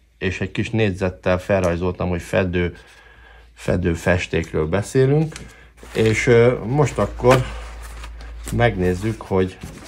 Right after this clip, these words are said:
mit tud a festék. Igazából arra vagyunk kíváncsiak, hogy például mennyire fed, mennyire jól színez, úgyhogy azt fogjuk csinálni, hogy ezt ide teszem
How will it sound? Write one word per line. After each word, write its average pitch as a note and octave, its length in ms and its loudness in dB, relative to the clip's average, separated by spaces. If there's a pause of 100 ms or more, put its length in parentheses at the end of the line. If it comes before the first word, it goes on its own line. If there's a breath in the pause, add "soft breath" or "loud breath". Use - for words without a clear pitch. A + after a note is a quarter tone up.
(760 loud breath)
mit B2 280 4
tud F#2+ 160 -2
a F#2+ 80 6
festék. A2+ 540 2
Igazából G2+ 540 2
arra A2+ 300 6
vagyunk G2+ 340 4
kíváncsiak, G#2 720 2
hogy F#2+ 140 -2
például F#2+ 460 4
mennyire F#2+ 540 2
fed, F2 560 0 (760 loud breath)
mennyire F#2+ 760 2
jól F#2 440 2
színez, G2+ 760 0
úgyhogy F#2 360 -2 (380)
azt A2 160 2
fogjuk F2+ 320 -8
csinálni, F#2+ 380 0
hogy F2 120 -2
ezt - 240 -4
ide F#2 220 0
teszem E3 540 0